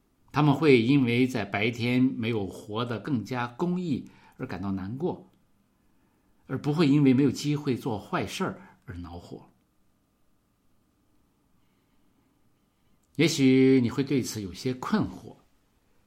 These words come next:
现在我们来看看圣经其他的经文的相关教导。我们从哥林多前书第五章知道，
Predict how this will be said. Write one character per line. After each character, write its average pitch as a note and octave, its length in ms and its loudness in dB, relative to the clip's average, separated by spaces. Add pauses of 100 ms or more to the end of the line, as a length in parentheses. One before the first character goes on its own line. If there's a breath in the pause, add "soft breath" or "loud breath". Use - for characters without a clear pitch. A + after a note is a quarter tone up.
(460)
现 G#3+ 160 -2
在 G#3 140 2
我 C3 80 4
们 A#2+ 140 4
来 C3+ 100 -2
看 D#3 220 -2
看 A2+ 200 -4
圣 C3 220 -4
经 B2 180 -2
其 - 160 -8
他 B2+ 240 -10
的 G3 120 -6
经 G#2 240 -8
文 F#2+ 200 -8
的 F#2+ 220 -10
相 A#2+ 240 -6
关 B2 160 -4
教 B2 160 -4
导。 - 240 -10 (1300)
我 C3+ 80 2
们 D3 140 4
从 E3 260 0
哥 G3+ 80 4
林 G3 160 4
多 F#3+ 160 2
前 D3+ 320 -2
书 D#3 260 -8
第 D3+ 160 -6
五 F2+ 140 -6
章 G2 240 -6
知 G2 140 -10
道， G2 340 -12